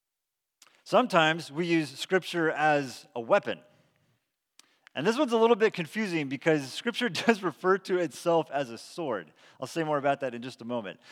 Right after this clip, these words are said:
But sometimes we use Scripture as a weapon, right? Like,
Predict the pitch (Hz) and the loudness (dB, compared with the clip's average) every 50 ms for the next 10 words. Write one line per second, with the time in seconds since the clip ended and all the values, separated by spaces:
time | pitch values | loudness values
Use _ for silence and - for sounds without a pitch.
0 | - - - - - 151 151 - 247 302 330 381 330 277 214 220 208 202 196 165 | -20 -20 -20 -14 -10 -6 2 4 4 6 6 6 6 6 4 2 0 0 -2 -2
1 | - - 220 208 - 208 208 185 175 170 165 139 139 185 247 - - 151 120 101 | 0 0 0 0 2 4 4 4 4 4 2 4 6 6 6 6 4 0 -2 2
2 | 110 135 147 165 196 185 156 135 120 - - | 4 6 6 6 4 2 2 2 2 0 -6